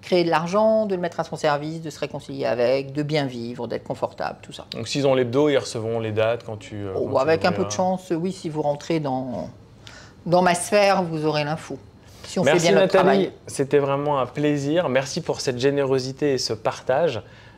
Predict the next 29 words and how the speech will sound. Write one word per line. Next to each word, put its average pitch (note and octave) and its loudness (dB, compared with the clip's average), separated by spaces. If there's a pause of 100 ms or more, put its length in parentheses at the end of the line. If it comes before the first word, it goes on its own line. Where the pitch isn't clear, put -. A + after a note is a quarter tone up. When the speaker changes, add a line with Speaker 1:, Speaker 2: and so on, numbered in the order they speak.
(100)
Speaker 2:
d'informations, A#2 -2
euh, F#2+ -2
justement, G#2+ -4
euh, F2+ -4 (460)
souvent, D3 2
euh, G#2 0 (160)
en G#2 -4
fait, A2+ -6
difficilement C3+ 0
accessibles C3 -2
ou C3 2
pour A#2+ 0
une A#2 0
certaine C#3 -4
catégorie B2 -2
de A2+ -10
personnes. C3+ -2 (260)
Speaker 1:
Mhm. G#3 4
Speaker 2:
Là, B2+ 6
vous C#3 2
l'avez A#2 6
compris, C#3+ -2
c'est D3 -6
vraiment A#2 0
fait C#3 -2
pour A2+ -8
tout - -6
le C#3 0
monde C3 2